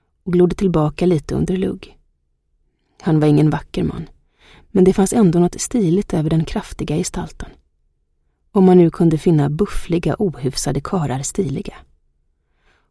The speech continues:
Håret var tjockt och blyfärgat med enstaka silverstrimmor. Han bar en rejäl vinterrock med pälsbrämad krage. Och när han märkte att hon studerade honom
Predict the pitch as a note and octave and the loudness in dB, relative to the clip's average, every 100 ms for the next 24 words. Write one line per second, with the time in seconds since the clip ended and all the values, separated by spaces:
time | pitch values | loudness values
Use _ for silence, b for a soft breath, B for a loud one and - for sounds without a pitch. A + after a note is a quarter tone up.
0 | _ - G3+ G#3 G#3 G#3+ - D3+ - - | _ 2 4 4 0 -4 -4 -6 -6 -6
1 | D#3 F3+ D3 - D#3 D3+ E3 D#3+ E3+ G3+ | -2 0 -2 -2 -4 -2 -2 0 2 2
2 | D3 - - D3 - C#3+ G#3 C#3+ C#3 C#3+ | 2 -2 -4 -4 -4 -4 -2 -2 -4 -6
3 | - D#3+ E3 E3 - _ _ _ _ _ | -6 -6 -6 -8 -14 _ _ _ _ _
4 | _ _ - F3 F3 F3 E3+ F3 F3 F#3+ | _ _ -2 2 4 4 2 2 2 2
5 | G3+ G#3+ A#3 D3 - D#3+ F3+ - F3 - | 0 0 0 0 -2 -4 -4 -2 -4 -2
6 | G#3+ D#3 - - D3 D#3 D#3 D#3 - - | -4 -4 -6 -8 -4 0 0 -2 -6 -10
7 | F#3 D#3 E3+ _ _ _ _ _ _ _ | -10 -12 -16 _ _ _ _ _ _ _
8 | _ - G3 G3 G3+ A#3 F3+ - - G3+ | _ 2 6 8 6 4 2 -6 -2 0
9 | G3+ - G#3 F#3+ A3 E3+ D3 D3+ | 0 -2 0 0 0 -2 -4 -6